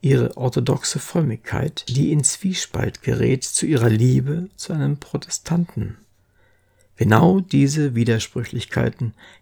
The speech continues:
Gegensätze und sich abstoßenden Elemente prägen den Text in seinem Handlungsverlauf und seiner Stilistik. Luisa gilt in einer klaren Schwarz-Weiß-Zeichnung der Beurteilung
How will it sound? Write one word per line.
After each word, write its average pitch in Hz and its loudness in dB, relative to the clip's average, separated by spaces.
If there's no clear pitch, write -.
Gegensätze 131 0
und 131 0
sich - -2
abstoßenden 147 2
Elemente 131 0
prägen - -2
den 143 -4
Text - -6
in 127 -4
seinem 127 -2
Handlungsverlauf 98 -4
und - -8
seiner 87 -4
Stilistik. - -6
Luisa 175 4
gilt 139 2
in 139 0
einer 120 0
klaren 127 0
Schwarz-Weiß-Zeichnung - -4
der 92 -2
Beurteilung 131 -2